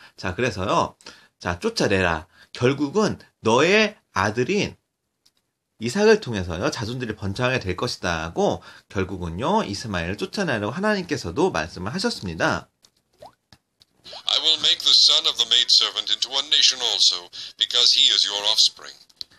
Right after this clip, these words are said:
Speaker 1: 자, "I will make the son of the maidservant into a nation also." 자, 나는요.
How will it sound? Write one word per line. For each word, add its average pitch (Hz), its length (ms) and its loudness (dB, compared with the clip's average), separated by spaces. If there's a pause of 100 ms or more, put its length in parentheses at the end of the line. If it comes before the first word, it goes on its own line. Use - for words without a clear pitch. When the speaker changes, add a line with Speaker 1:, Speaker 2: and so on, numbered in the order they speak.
(460)
Speaker 1:
자, 120 260 -4
"I 131 240 2
will 175 180 2
make 120 320 -2
the 107 100 2
son 190 460 0
of 101 320 0
the 117 140 0
maidservant 120 1080 -2
into 110 380 -4
a 92 160 0
nation 87 500 -4 (100)
also." 98 520 -2 (240)
자, 127 240 -2
나는요. 117 760 0